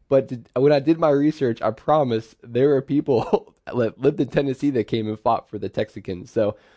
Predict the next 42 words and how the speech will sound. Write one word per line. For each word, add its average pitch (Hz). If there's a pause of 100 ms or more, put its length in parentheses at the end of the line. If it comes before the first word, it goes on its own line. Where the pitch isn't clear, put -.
(300)
again, 127
I'm 120
sorry. 113
I 101
forgot. 131
I 98
know 117
we 127
lived 127
in 127
Texas. 123
I 98
know 113
it's -
Texas, 127
then 120
heaven, 131 (320)
then 123
America, 131
then, 127
like, 113 (260)
Oklahoma's 127
on 120
the 117
bottom 120
of 131
the 113
list. 113
So, 110 (240)
again, 139
forgive 120
me. 127 (280)
I -
don't 117
mean 123
to 123
be 123
a 113
little 113
tongue-in-cheek, 113
but 101 (120)
listen, 110